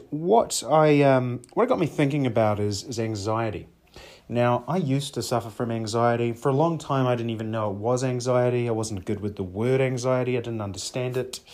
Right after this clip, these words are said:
Um, and then when I finally worked it out, I realized I'd had it all my life <laughs> in one form or another. And in the last nine to twelve, maybe a little bit longer, months,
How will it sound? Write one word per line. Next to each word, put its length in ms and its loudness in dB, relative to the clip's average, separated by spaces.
Um, 280 6
and 100 4
then 160 6
when 100 4
I 80 4
finally 400 -2
worked 260 -2
it 60 0
out, 240 6
I 60 6
realized 500 2
I'd 80 2
had 160 -2
it 80 -2
all 80 -2
my 140 -6
life 720 -2
<laughs> 240 2
in 240 2
one 180 0
form 280 -2
or 160 -2
another. 380 -2
And 760 0
in 80 -4
the 80 0
last 460 0
nine 540 -4
to 140 -14
twelve, 580 -2
maybe 180 -4
a 40 -2
little 160 -4
bit 160 -4
longer, 540 -6
months, 680 -6